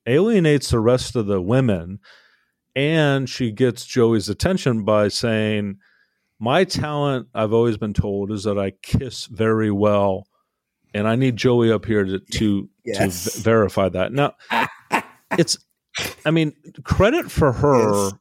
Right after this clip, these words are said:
Speaker 1: 'cause all the women were getting pissed that that's not really a talent.
Speaker 2: It isn't.
Speaker 1: And if, if,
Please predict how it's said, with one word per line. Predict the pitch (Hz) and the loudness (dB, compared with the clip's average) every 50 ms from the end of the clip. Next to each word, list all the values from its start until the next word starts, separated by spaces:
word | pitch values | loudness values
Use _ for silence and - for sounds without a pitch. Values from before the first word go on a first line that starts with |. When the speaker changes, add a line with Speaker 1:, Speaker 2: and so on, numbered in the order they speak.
| _ _ - | _ _ -2
Speaker 1:
'cause | - 147 127 147 | 0 0 2 4
all | 185 226 | 2 4
the | 233 208 | 2 4
women | 165 170 170 165 160 147 139 | 4 4 4 4 4 4 4
were | 135 127 | 4 4
getting | 135 135 - 113 | 2 0 -2 -4
pissed | - - 135 123 - - | -2 0 0 0 0 -2
that | 117 104 - | -4 -2 -2
that's | 123 113 - - | -2 -2 -2 -4
not | 131 123 110 95 | -6 -6 -4 -4
really | 117 110 107 101 95 | -4 -4 -2 -2 -4
a | 92 | -6
talent. | - - - 131 123 123 120 120 117 117 113 110 104 - - | -4 -4 -4 -2 -2 -2 -2 -2 -2 -4 -4 -6 -8 -8 -6
Speaker 2:
It | 151 131 120 | -6 -4 -4
isn't. | 113 110 - - - 127 | -6 -6 -4 -2 -2 -2
Speaker 1:
And | |
if, | 117 - 175 - - - - - - - - - - - - - | -2 -2 -6 -8 -10 -14 -16 -18 -20 -20 -20 -20 -20 -20 -14 -4
if, | - 135 127 - | -4 -4 -4 -4